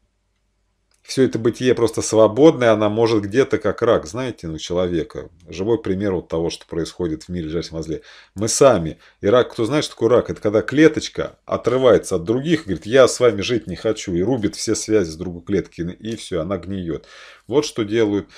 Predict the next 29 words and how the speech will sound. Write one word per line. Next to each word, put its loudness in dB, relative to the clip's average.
грешники -2
и -4
зло. -4
Мы -6
отрываемся 2
от -2
Бога, -2
и -2
мы -4
гниём, -6
да. -2
Но -4
мы -2
не -4
исчезаем. -4
Даже 2
рак 4
как -6
таковая, 2
это -6
же -4
что-то. 0
Это -6
не -4
просто 2
пустота. -10
Это -6
плохая 4
клеточка, -6